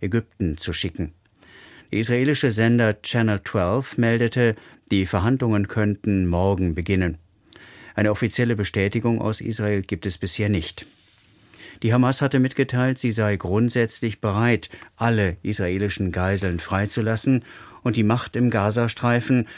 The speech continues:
an eine politisch unabhängige palästinensische Instanz abzugeben.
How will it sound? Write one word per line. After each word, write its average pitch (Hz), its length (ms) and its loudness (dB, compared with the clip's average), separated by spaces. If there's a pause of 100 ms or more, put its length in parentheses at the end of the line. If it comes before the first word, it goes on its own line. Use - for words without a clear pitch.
(140)
an 107 140 2
eine 104 260 2
politisch 123 640 0
unabhängige 113 960 2
palästinensische 110 920 0
Instanz 92 580 -2
abzugeben. 87 680 -4